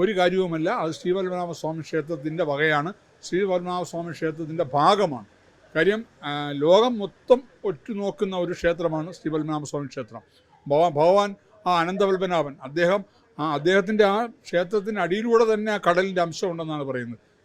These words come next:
കാര്യം അനന്തശയനമാണ്, അനന്തശയനത്തിൽ ശയിക്കുന്ന ഭഗവാനാണ്.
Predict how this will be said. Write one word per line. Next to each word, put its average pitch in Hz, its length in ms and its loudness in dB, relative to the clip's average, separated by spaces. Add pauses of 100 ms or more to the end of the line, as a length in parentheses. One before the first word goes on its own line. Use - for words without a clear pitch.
കാര്യം 165 320 0
അനന്തശയനമാണ്, 196 800 -2
അനന്തശയനത്തിൽ 185 720 -4
ശയിക്കുന്ന 214 420 -4
ഭഗവാനാണ്. 131 360 -2